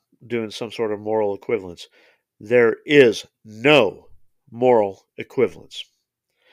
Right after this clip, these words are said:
Meanwhile, our ba-, our border, southern border, actually northern border, uh, Ramaswamy points out as well, uh, northern border's, uh, even more porous. It's just traditionally, you know, the people trying to get here have been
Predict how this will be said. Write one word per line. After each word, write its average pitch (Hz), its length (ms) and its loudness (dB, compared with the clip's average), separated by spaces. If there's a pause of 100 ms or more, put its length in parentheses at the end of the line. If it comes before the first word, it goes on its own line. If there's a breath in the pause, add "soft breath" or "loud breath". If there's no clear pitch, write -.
(300 soft breath)
Meanwhile, 127 380 2
our 113 160 0
ba-, 117 280 0
our 113 160 0
border, 113 420 0
southern 113 380 -4
border, 110 300 2
actually 107 300 -4
northern 110 380 -2
border, 107 380 -4
uh, 101 300 -4 (100)
Ramaswamy 107 840 -8
points 104 360 -14
out 104 160 -6
as 98 140 -10
well, 107 400 -4 (680 soft breath)
uh, 107 500 -2 (140)
northern 110 400 -4
border's, 104 500 -4
uh, 110 300 -6 (280)
even 107 300 -8
more 107 220 -8
porous. 98 500 -6
It's 95 140 -12
just - 400 -6
traditionally, 104 680 -6 (500 soft breath)
you 107 100 -8
know, 104 300 -8 (220)
the 107 80 -20
people 113 320 -6
trying 110 260 -6
to 101 80 -8
get 110 240 0
here 107 340 -2
have 98 200 -10
been 104 340 -10